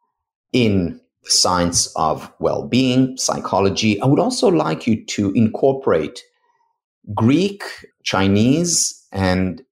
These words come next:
African philosophers as you create this book. And please, if you don't mind, if you could write it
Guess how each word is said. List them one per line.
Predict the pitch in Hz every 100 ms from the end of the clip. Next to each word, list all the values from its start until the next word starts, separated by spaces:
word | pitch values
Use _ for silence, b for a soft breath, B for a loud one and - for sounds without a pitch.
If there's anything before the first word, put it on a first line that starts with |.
| _ _ -
African | 139 143 107 - 90 78 - -
philosophers | - 101 90 76 - - 82 - - - _ _ _ _ _ _
as | 139 160 -
you | 180
create | - - 135 139 123 - - - _ _
this | - 90 82 - -
book. | 80 85 76 - - - _ _ _ _ _ _
And | 113 113 110 - -
please, | 214 226
if | 226 -
you | 175
don't | 175 165
mind, | 165 165 139 120 113 - _
if | - -
you | -
could | 247
write | - 143 135 135
it | 104 101